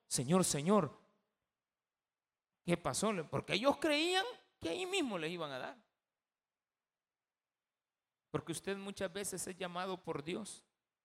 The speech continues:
y cree que Dios a castigar lo va, fíjese. Todos los que estamos aquí. Cuando Dios nos dice, "Te espero en mi casa, ya llego".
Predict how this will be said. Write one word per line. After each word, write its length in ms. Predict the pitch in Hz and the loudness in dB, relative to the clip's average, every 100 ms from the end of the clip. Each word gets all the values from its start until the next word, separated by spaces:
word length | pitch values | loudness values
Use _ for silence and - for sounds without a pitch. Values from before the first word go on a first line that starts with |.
| _ _ _ - | _ _ _ -12
y 120 | 147 | -4
cree 220 | 165 170 | -2 -2
que 140 | 170 | -2
Dios 180 | 156 170 | -2 0
a 120 | 170 | -2
castigar 500 | 165 147 - 135 156 | -4 -6 -6 -6 -6
lo 180 | 156 139 | -4 -4
va, 200 | 127 160 | -4 -6
fíjese. 400 | - 151 - - _ _ _ _ _ _ _ _ _ _ _ _ _ _ _ _ _ _ _ _ | -8 -14 -16 -20 _ _ _ _ _ _ _ _ _ _ _ _ _ _ _ _ _ _ _ _
Todos 320 | 196 202 175 | 2 2 0
los 80 | 151 | 0
que 80 | |
estamos 300 | 160 170 165 | -2 -4 -6
aquí. 260 | 151 139 160 _ _ _ _ _ _ _ _ _ _ _ _ _ _ _ _ _ _ _ _ _ _ _ | -10 -12 -18 _ _ _ _ _ _ _ _ _ _ _ _ _ _ _ _ _ _ _ _ _ _ _
Cuando 280 | - 151 143 | -4 0 0
Dios 160 | 151 175 | 0 -2
nos 160 | 175 | -2
dice, 320 | 147 196 - - 160 - _ _ _ _ | -4 -4 -4 -6 -8 -14 _ _ _ _
"Te 80 | 117 | -12
espero 380 | - - 220 240 | -12 -6 -4 -2
en 80 | 220 | -4
mi 80 | |
casa, 360 | 175 185 147 120 | -4 -2 -2 -4
ya 140 | 131 | -4
llego". 260 | 180 185 127 | -4 -4 -6